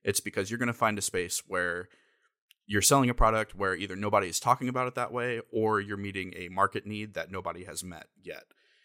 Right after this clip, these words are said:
Give some really good examples of category differ-, differentiators. I think we saw, <laughs> this is kinda going back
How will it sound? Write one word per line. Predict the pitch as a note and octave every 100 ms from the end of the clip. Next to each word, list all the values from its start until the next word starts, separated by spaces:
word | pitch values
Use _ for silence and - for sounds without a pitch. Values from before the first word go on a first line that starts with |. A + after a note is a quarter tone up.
| _ -
Give | F3+
some | F#3+ D3+
really | C#3 C#3
good | C3
examples | A2 A2+ A#2+ A#2 A#2 -
of | G2+ F#2+ - _ _
category | - G2+ C3 C#3 D3
differ-, | D3 D3 C#3+ -
differentiators. | C3+ C3 B2+ C3+ C#3 C#3 C#3 C3+ - -
I |
think | C3+ F3+
we | D3+
saw, | - B2 A2 A2+ A2+ -
<laughs> | A#2 - _ _ _ -
this | A2
is | G2+ -
kinda | A2 F#2+
going | G2 G#2 G2+ F#2+
back | F#2 F2 F#2+